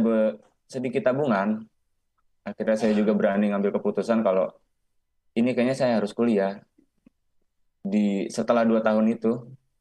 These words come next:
saya harus kuliah. Mikirnya untuk apa ya? Salah satunya untuk lingkungan. Karena kita hidup di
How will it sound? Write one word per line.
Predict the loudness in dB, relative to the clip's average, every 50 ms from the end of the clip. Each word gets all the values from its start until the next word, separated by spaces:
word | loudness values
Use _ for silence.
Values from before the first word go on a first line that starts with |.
| _ _ _ _ _
saya | -2 0 0 0 0
harus | -2 -2
kuliah. | -2 -2 0 0 0 0 0 -2 -4 -8 -14 _ _ _ _ _ _ _ _ _ _ _ _ _ _ _ _ _ _ _ _ _ _ _ _ _
Mikirnya | _ -2 -2 0 0 0 0 0 0 -2
untuk | -2 -4 -4 -4 -4
apa | -2 -2 -2 0 0
ya? | 0 0 0 -2
Salah | -2 -2 0 0
satunya | 0 -2 -2 -2 -2 0 0 0
untuk | 0 0 -2 -4 -4 -6 _ -4
lingkungan. | -2 -2 0 -2 -2 0 0 0 0 -2 -4 -6 -8 _ _ _ _ _ _ _ _ _ _ _ _ _ _ _
Karena | -4 -2 0 2 2 0 0 -4 -6 -14 _ _ _ _ _ _ _ _ _ _ _ _ _ _ _ _ _ _ _
kita | _ -6 -2 0 0 0 2
hidup | 2 2 2 0 0 0
di | 0 0 2 0